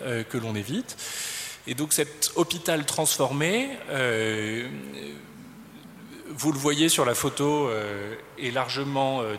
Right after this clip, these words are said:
désimperméabilisé, végétalisé. Enfin, il y a, il y a évidemment beaucoup de verre parce que c'est par le végétal que se joue en grande partie l'adaptation de nos quartiers en zone dense aux conséquences du changement climatique. Et les,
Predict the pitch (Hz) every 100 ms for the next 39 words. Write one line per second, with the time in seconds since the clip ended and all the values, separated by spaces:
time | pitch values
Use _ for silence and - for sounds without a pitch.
0 | 98 131 135 131 139 127 120 120 123 117
1 | 127 120 123 120 120 120 113 113 123 113
2 | - 104 101 98 95 107 117 - 110 101
3 | 95 95 107 110 110 110 123 113 131 147
4 | 120 139 139 120 - 107 - 101 101 95
5 | - - - - 143 139 117 123 123 123
6 | 139 135 120 127 117 110 139 147 139 120
7 | 120 131 135 - - 139 123 123 127 139
8 | 127 - 135 120 117 113 110 120 - -
9 | 127 127 123 117 117 117 120 - - 117
10 | 107 104 101 95 110 - - 143 - 131
11 | 123 - - - 110 107 113 110 110 113
12 | 104 - 185 147 107 101 95